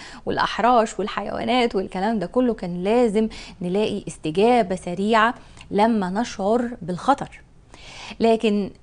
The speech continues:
المشكلة إن مش كل المواقف اللي بندخل فيها دلوقتي مشكلة فيها خطر، ولكن فضل ال-، البشر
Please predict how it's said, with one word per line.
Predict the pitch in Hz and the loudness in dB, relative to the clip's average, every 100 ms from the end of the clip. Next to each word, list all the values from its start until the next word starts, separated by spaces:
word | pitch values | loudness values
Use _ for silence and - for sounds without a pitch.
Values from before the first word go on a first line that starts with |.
| - | -10
المشكلة | - 202 202 302 349 | -4 -4 -2 2 2
إن | 285 202 | 2 0
مش | 196 - | -4 0
كل | 294 302 | 2 4
المواقف | 247 196 214 220 208 | 2 2 2 0 -6
اللي | 190 | -6
بندخل | 175 214 - 185 | -4 -4 -4 -8
فيها | - 214 170 | -2 -4 -4
دلوقتي | 180 - 233 208 - 220 | -4 0 0 0 -2 -2
مشكلة | 185 - - 226 196 | -2 -4 0 2 0
فيها | - 196 170 214 | -2 -4 -2 -2
خطر، | - 427 - - - - - - - - - | 0 -2 -2 -8 -16 -20 -20 -20 -20 -10 6
ولكن | 226 240 311 302 294 294 302 - | 8 8 4 0 0 0 -2 -8
فضل | - 214 190 180 - - | -2 0 2 0 -4 -6
ال-، | 185 175 - | -6 -6 -8
البشر | - 175 175 175 170 254 - 196 | -8 -8 -10 -4 6 6 6 0